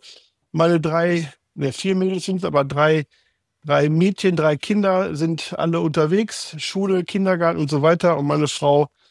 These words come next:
äh, verpackt unten die Keramik. Von daher habe ich jetzt Zeit, äh, ein bisschen mit euch zu quatschen.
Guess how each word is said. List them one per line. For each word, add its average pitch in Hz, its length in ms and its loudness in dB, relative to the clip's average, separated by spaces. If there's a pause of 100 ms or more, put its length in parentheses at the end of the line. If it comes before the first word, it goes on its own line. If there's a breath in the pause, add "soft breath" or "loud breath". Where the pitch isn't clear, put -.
(140)
äh, 135 300 -2
verpackt - 520 -6
unten 131 460 -2 (220)
die 127 80 -8
Keramik. 117 580 2 (280 soft breath)
Von 131 140 0
daher 127 380 4 (340 loud breath)
habe 131 140 2
ich 117 80 -6
jetzt 131 200 0
Zeit, 135 320 2
äh, 135 300 2
ein 131 100 -2
bisschen 135 260 0
mit 131 100 4
euch 135 160 0
zu 135 100 0
quatschen. 127 400 0